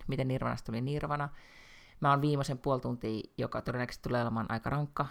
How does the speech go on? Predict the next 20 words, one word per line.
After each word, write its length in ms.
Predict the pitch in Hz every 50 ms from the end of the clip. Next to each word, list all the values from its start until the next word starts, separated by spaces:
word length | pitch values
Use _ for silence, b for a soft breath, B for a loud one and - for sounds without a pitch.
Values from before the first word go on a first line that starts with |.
| -
niin 140 | - 117 120
jättänyt 440 | 120 120 - - - 117 110 110 110
nyt 160 | 110 113 -
vielä, 200 | 113 110 107 - -
että 120 | 117 - -
se 60 | 123
on, 100 | 110 - -
ehkä 200 | - - - - 117
mä 80 | -
katon 280 | - 110 - - 90 98
sen 200 | - - - 139
tänään. 480 | - 143 139 131 123 113 95 120 143 - b b b b b b b b b b b b b
Mut 260 | - 139 135 - - - -
se 120 | - 170
ei 100 | 160 147
oo 60 | 123 -
kyllä 140 | - 120 113
feel 220 | - 120 117 -
goodia 340 | - - 113 104 104 110 110
niinku 300 | - - - - 117 123